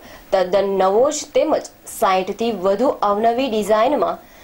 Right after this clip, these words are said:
બેસ્ટ ક્વોલિટી સાથે પાર્થ ફેશન ખાસ શોખીન જનતા માટે રજૂ કરી રહ્યું છે.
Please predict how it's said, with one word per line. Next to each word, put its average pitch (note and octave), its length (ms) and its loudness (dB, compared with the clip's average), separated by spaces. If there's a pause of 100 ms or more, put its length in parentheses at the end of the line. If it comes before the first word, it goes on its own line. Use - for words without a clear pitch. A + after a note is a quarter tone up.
(160)
બેસ્ટ D#4+ 400 2
ક્વોલિટી D#4+ 560 0
સાથે D4 400 0
પાર્થ C4+ 440 0
ફેશન D4 480 -2
ખાસ - 680 -4
શોખીન F#3+ 440 0
જનતા G3 380 2
માટે C#4+ 380 2
રજૂ B3 260 0
કરી G3+ 240 0
રહ્યું F3 360 -4
છે. F3+ 400 0